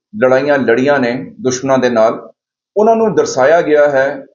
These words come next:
ਉਹਦੇ 'ਚ ਕਿਸ ਤਰ੍ਹਾਂ ਅਸੀਂ ਵਿਜੇ ਪ੍ਰਾਪਤ ਕੀਤੀ, ਕਿਸ ਤਰ੍ਹਾਂ ਸਾਡੇ ਸਾਰੇ ਉੱਥੇ, ਅਹ, ਕਨਵੋਏ ਗਏ, ਕਿਸ ਤਰ੍ਹਾਂ ਜੰਗ ਹੋਈ, ਉਹਨਾਂ ਦੀ ਬਹਾਦਰੀ ਨੂੰ ਦਰਸਾਉਂਦੀ ਇਹ ਜਿਹੜੀ ਪ੍ਰਦਰਸ਼ਨੀ ਹੈ, ਲਗਾਈ ਗਈ ਹੈ। ਔਰ ਇਹਦਾ ਮੰਤਵ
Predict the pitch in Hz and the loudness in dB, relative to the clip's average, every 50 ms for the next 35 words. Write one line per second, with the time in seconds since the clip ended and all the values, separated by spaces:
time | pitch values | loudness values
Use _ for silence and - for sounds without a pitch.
0 | _ _ - 175 160 180 185 180 - 170 170 165 156 - - - 180 185 185 - | _ _ -6 -4 -2 -2 -2 -2 -2 -2 -4 -4 -4 -8 -10 -6 -6 -6 -4 -2
1 | 190 196 190 185 - - 160 135 117 127 123 175 175 - 147 147 135 139 151 147 | 0 0 0 0 0 0 0 0 0 0 0 0 0 0 2 0 2 2 0 0
2 | - 143 - - 147 147 147 143 135 143 156 151 - 165 170 160 151 139 131 139 | -2 -4 -8 -6 -4 -4 -4 -4 -4 -6 -6 -6 -4 -6 -6 -2 0 0 2 2
3 | 143 147 - 135 131 131 139 143 143 139 135 139 147 143 139 139 139 139 135 - | 0 0 2 2 2 4 4 4 4 2 0 -2 0 0 2 2 2 0 -4 -6
4 | - 135 123 120 123 123 123 120 127 127 135 135 135 131 135 135 135 131 127 110 | -4 -2 -2 0 0 -2 -2 -2 -2 -2 -2 -2 0 0 2 2 2 0 0 0
5 | 120 120 123 123 123 123 - 139 - - - 139 139 123 113 104 98 120 127 135 | 0 2 2 2 2 0 0 -4 -6 -4 -6 -4 -4 -4 -4 -4 -2 -2 -2 -2
6 | 135 127 120 113 113 110 107 - _ _ _ _ _ _ _ _ - 202 208 220 | -4 -4 -2 -2 -2 -2 -4 -10 _ _ _ _ _ _ _ _ -2 0 0 0
7 | 214 226 233 185 127 131 127 127 147 170 - 190 208 214 196 165 131 139 131 147 | 2 0 0 -2 0 -2 0 0 0 0 0 0 -2 -2 -4 -4 -6 -6 -4 -2
8 | 139 139 139 147 147 147 147 147 147 147 - - - 120 127 127 139 131 - 127 | -2 -2 -2 -2 -2 0 2 2 2 0 -2 -8 -8 -4 -2 -2 -2 -2 -2 -2
9 | 113 104 113 113 - - 127 127 131 131 123 127 123 113 110 110 101 107 107 104 | -2 0 0 -2 -2 -4 -6 -4 -2 0 0 0 0 0 2 2 2 0 0 0
10 | 113 117 117 113 120 135 - - _ _ _ _ _ _ _ _ _ _ - - | 0 0 2 0 -2 -2 -4 -10 _ _ _ _ _ _ _ _ _ _ 0 2
11 | 180 190 - - - - 214 208 - 147 139 147 151 151 - 196 196 196 | 2 2 2 0 0 0 0 0 0 0 -2 -4 -2 0 0 2 2 0